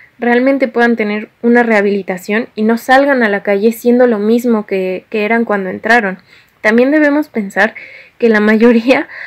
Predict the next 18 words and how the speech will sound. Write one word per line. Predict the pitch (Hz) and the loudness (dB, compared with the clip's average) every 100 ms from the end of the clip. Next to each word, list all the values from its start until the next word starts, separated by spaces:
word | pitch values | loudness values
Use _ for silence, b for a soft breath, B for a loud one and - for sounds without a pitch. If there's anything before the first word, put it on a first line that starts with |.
| B | B
aunque | 240 233 226 | -2 0 0
sean | 262 285 | 0 0
criminales, | 311 311 220 202 220 269 - | 2 2 2 2 2 0 -2
a | 226 | -2
mí | 233 | 0
me | 302 | 0
parece | 349 226 226 277 | -2 -2 -2 -4
que | 277 - | -10 -6
son | 220 233 | -2 -2
víctimas | 277 - 285 240 202 | -2 -6 -2 -2 -2
del | 190 | -4
mismo | 190 196 202 | -4 -4 -6
sistema. | 190 180 196 175 175 b b | -8 -10 -8 -8 -10 b b
Haciendo | 220 226 294 320 | -12 -6 -2 0
una | 320 | 0
investigación | 247 202 - 185 185 226 233 | 0 -2 -4 -4 -4 -2 0
muy | 247 | 0
rápida, | 233 220 226 220 220 | 0 -2 -2 -2 -2